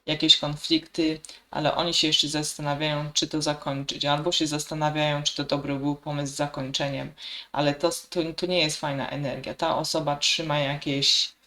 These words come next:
grudges, ja nie wiem, jak to po polsku, czasami zapominam tych polskich wyrazów, trzymają taką jak gdyby chęć zemsty, zawiści takiej, taka nie jest fajna energia po kłótni, to jest taka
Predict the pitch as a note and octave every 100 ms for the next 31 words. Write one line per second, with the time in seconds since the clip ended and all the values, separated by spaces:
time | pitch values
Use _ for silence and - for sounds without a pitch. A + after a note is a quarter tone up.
0 | _ _ - _ - D3+ D3+ D3+ C3+ -
1 | D3+ D3+ D3 D3 D3 D3 C#3+ D3 - C#3+
2 | C3+ - - - F3+ D#3+ D#3 D#3 D#3+ D3+
3 | D3+ D3 D3+ - D3+ D3 C#3+ C3+ C3+ C3+
4 | - - _ - - E3+ F3 E3 D#3+ D#3
5 | D#3 D3 D3 D3 C#3 D3 D3 C3 - F3+
6 | F3+ F3 - - D#3 D3 C3 A#2+ F3 F3
7 | - D3+ D3 - C#3+ C#3 C#3 C#3+ D3 D3
8 | F#3 G3 F#3 - D#3 D3 - D#3 C#3 C#3
9 | C3 B2+ - - - E3+ F3+ - D#3+ D#3
10 | D3 C#3+ D3 D3 B2+